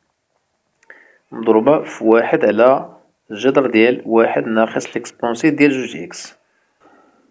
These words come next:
إذا دابا غادي نعوضو بشكل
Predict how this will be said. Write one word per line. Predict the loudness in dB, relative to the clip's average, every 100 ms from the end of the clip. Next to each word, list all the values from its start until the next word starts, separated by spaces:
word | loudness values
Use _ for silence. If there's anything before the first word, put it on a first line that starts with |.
| _ _ _ _ _ -20 _ _ -2
إذا | 0 0
دابا | -2 0 0
غادي | 0
نعوضو | -2 0 0
بشكل | -2 0 0 0